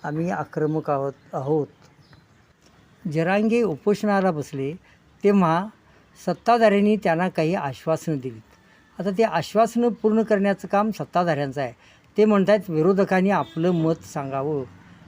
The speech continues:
आणि ते सुद्धा लेखी स्वरूपात द्यावं. खरं म्हणजे हा विनोदाचाच भाग आहे. विरोधकांनी आपलं मत मांडलं पाहिजे हा आग्रह कशासाठी? आपल्या देशाचे पंतप्रधान तर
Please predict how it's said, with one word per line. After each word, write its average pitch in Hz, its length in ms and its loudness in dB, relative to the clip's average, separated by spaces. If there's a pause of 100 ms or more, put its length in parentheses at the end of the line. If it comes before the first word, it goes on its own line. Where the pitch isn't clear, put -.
(160)
आणि 160 200 -2
ते 196 100 4
सुद्धा 190 260 -2
लेखी 156 420 -4
स्वरूपात 196 420 0
द्यावं. 170 340 0 (560)
खरं 170 80 -4
म्हणजे 185 360 2
हा 185 240 -2
विनोदाचाच 175 760 -2
भाग 123 220 -8
आहे. 117 140 -14 (1000)
विरोधकांनी 190 760 0
आपलं 180 440 0
मत 170 340 0
मांडलं 151 420 -2
पाहिजे 160 440 -4
हा 180 300 -4
आग्रह 135 320 -6
कशासाठी? 143 720 -10 (560)
आपल्या 170 300 -2
देशाचे 156 540 -4
पंतप्रधान 165 640 -4
तर 151 240 -4